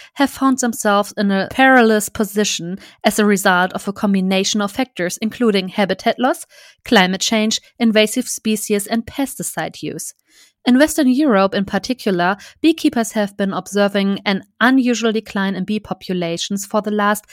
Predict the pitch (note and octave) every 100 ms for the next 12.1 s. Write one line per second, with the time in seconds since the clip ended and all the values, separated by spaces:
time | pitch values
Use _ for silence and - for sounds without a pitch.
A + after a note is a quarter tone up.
0 | - A3 G#3+ G#3+ A3+ F#3 - G3 F3+ F3
1 | D#3+ - - - _ _ _ - _ B3+
2 | D4+ G4+ G#4 C#4 A#3+ G#3 G#3 G#3 - G#3+
3 | G3 - G3 - G3 - F3 G3 - C#4
4 | - - _ A#3 A3+ E4 F4+ D4 G#3+ F3+
5 | A3+ A3 A3 G3 A3 F4+ F4+ G#3+ F#3+ F#3
6 | F#3 - A#3+ C#4 D#4 - F#3+ - A3 A3
7 | B3+ - A3+ - G#3 - B3+ B3+ A3 -
8 | G3+ G3+ - F#3 A#3+ E3+ C#3 - - -
9 | G#3+ A3+ A3+ C#4+ C4 G#3+ - A3+ A3 -
10 | G3+ G3 - A#3+ - F#3 - G3+ - G#3+
11 | G3+ - F#3+ G3 G#3 G3 - A3 F3 -